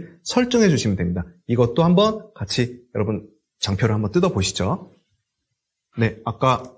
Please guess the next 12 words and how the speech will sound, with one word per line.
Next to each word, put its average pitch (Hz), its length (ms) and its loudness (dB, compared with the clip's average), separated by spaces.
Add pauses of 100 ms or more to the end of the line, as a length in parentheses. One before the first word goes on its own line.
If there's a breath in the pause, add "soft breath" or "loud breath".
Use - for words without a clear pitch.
새가 240 400 0
나온 143 320 4
부분이 117 260 -2
있었죠? 95 540 -2 (560)
여기서 143 640 2 (160)
얘도 208 440 4
보시면 170 640 2 (340)
저 - 180 4
영상이 180 420 6
어두웠던 135 460 4
게 131 80 2
아니에요. 82 380 -2